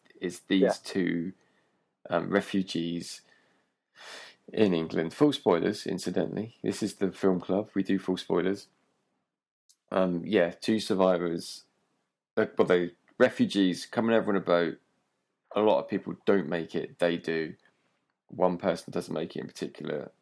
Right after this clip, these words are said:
Speaker 1: the girl who is framed up as their daughter, but isn't, we find out later.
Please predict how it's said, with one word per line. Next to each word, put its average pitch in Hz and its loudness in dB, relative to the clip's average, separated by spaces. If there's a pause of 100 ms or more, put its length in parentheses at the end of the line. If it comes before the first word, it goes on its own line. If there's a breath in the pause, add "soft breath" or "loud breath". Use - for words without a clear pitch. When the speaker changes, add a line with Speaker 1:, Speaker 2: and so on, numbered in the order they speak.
(240)
Speaker 1:
the - -4
girl 76 -6
who 80 -8
is - -12 (140)
framed 90 -4
up 85 -4
as - -6
their 64 -10 (100)
daughter, 85 -4
but - -10
isn't, 85 -8
we 85 -10
find - -8
out 50 -4
later. - -12